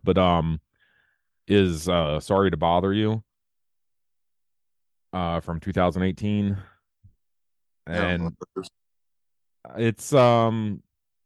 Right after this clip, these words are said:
Speaker 1: I've told you about it a few times.
Speaker 2: I know.
Speaker 1: Um,
Speaker 2: And go ahead and say,
Speaker 1: <laughs>
Speaker 2: "Oh, this just proves you don't pay attention to anything I
Speaker 1: Mm-hmm.
Speaker 2: say." Fuh, fuh, fuh.
Speaker 1: That really sticks with you, doesn't it?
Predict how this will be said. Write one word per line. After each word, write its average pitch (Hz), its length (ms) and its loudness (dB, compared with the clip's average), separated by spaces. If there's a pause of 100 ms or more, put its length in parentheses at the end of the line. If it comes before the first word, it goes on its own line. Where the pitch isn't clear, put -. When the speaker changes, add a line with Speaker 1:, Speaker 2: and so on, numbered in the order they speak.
(300)
Speaker 1:
I've 87 240 0
told 71 220 -10
you 69 40 -16
about 65 220 -10
it 71 100 -10
a 71 60 -8
few 73 180 -8
times. 78 260 0
Speaker 2:
I 113 120 2
know. 107 200 0
Speaker 1:
Um, 98 300 2 (140)
Speaker 2:
And 117 120 0
go 123 160 4
ahead 127 200 2
and 117 120 -4
say, 107 580 -4 (360)
Speaker 1:
<laughs> - 360 -8
Speaker 2:
"Oh, 92 220 2
this 90 120 -10
just - 100 -20 (180)
proves 127 340 -4
you 92 80 -10
don't 98 140 -6
pay 110 140 -2
attention 113 360 -6
to 101 60 -8
anything 123 320 -4
I 127 120 0
Speaker 1:
Mm-hmm. 98 100 0
Speaker 2:
say." 110 300 0 (120)
Fuh, 101 200 -12
fuh, 117 240 -8
fuh. 113 380 -6 (300)
Speaker 1:
That 123 100 8
really 92 280 4
sticks - 300 -2
with 73 180 -4
you, - 80 -4
doesn't 87 300 2
it? 87 100 2